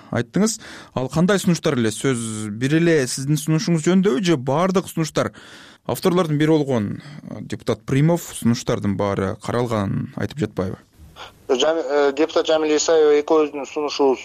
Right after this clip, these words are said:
Speaker 2: э, кабыл алынбай калды экинчи окууда. Э, Жамил айымдын айтуусу боюнча жанагы, э, чыккан нурлар, тик нурлар бөлүнүп, бөлүнүп турат, ажырап турат, ошону бириктирип коелу деген сунуш экен аныкы.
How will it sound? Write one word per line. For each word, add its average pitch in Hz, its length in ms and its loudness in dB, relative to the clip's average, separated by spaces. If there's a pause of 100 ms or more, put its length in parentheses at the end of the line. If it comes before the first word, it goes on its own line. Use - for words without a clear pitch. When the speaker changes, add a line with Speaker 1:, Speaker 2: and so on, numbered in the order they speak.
(340)
Speaker 2:
э, 120 640 4
кабыл 135 280 0
алынбай 131 380 2
калды 127 400 0
экинчи 123 260 -8
окууда. 110 420 0 (600)
Э, 113 280 2
Жамил 143 340 2
айымдын 135 460 0
айтуусу 135 400 0
боюнча 135 540 2
жанагы, 113 640 2 (300)
э, 104 460 -6 (140)
чыккан 120 560 -2
нурлар, 135 480 2
тик - 160 -10
нурлар 127 380 0 (640)
бөлүнүп, 143 380 2
бөлүнүп 143 400 0
турат, 127 480 2
ажырап 127 420 0
турат, 123 220 -2 (160)
ошону 120 340 -2
бириктирип 131 500 -4
коелу 120 300 4
деген 107 420 0
сунуш 127 320 -6
экен 156 220 0
аныкы. 123 360 -4